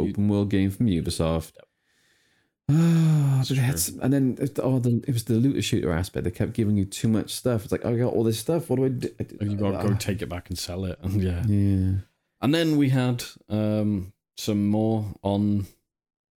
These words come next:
Speaker 2: A C Mirage. The story trailer, was it?
Speaker 1: We got, we got a trailer and some proper, proper gameplay. Uh, earlier in the week, they had put up a video on the YouTube channel when they were talking about the three major things that are coming back to this.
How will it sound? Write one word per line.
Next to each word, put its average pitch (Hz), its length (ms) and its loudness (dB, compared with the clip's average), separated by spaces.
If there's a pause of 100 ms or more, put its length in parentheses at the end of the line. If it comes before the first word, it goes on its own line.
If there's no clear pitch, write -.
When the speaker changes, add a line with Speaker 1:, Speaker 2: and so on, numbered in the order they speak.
(720)
Speaker 2:
A 101 100 0
C 113 180 -2
Mirage. 110 600 -2
The 110 60 -4
story 143 440 0
trailer, 160 400 -2
was 165 220 0
it? 170 200 -2 (180)
Speaker 1:
We 117 80 -2
got, - 180 2 (100)
we 120 120 2
got - 100 2
a - 40 -6
trailer 151 340 0
and 95 180 -2
some 95 220 -4
proper, 101 600 0 (120)
proper 113 180 -4
gameplay. 95 760 0 (560)
Uh, 101 280 2
earlier 185 240 2
in 190 100 2
the 165 60 2
week, 170 380 -2
they 127 120 2
had 131 600 0
put - 140 0
up 117 200 0
a 110 160 4
video 107 300 2
on 98 100 2
the 90 440 4
YouTube 95 360 0
channel 80 300 0 (760)
when 98 200 2
they 95 60 4
were 92 60 2
talking 95 240 0
about 87 280 0
the - 60 -8
three 101 300 -2
major 92 380 2
things 90 240 -2
that - 80 -4
are - 80 -14
coming 80 180 -2
back 87 180 -2
to - 80 -4
this. 57 300 -6